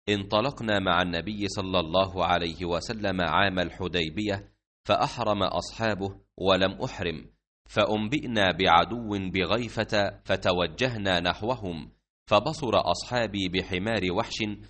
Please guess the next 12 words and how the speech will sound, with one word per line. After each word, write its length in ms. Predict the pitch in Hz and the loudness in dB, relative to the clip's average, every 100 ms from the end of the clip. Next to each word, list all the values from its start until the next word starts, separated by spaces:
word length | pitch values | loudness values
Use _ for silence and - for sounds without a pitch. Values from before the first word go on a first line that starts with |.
| _ - | _ -2
فجعل 580 | 92 87 127 98 92 | 0 2 2 2 2
بعضهم 640 | 85 90 80 90 101 95 87 | 4 4 4 0 -4 -4 -2
يضحك 520 | 92 110 - 92 - | -2 -4 -2 -4 -2
إلى 380 | 87 92 101 101 | -4 0 2 2
بعض، 380 | 135 87 - - _ _ _ | 0 -4 -10 -20 _ _ _
فنظرت 540 | 107 92 82 101 117 110 | 2 2 2 0 -2 -6
فرأيته 920 | 98 98 98 - 139 - 107 107 95 | 0 4 4 2 -4 -6 -4 -2 -2
فحملت 600 | 98 92 92 98 117 98 | 0 0 0 -2 -4 0
عليه 520 | 95 82 90 104 95 | 4 6 4 0 -2
الفرس 420 | 85 82 120 113 - - _ _ - | -4 -2 -2 -2 -4 -12 _ _ 0
فطعنته 800 | 104 113 104 147 113 110 104 95 | 2 4 2 -2 -6 -4 -2 -2
فأثبته، 880 | 101 92 92 - 135 - - 85 | 0 0 0 -4 -6 -6 -6 -6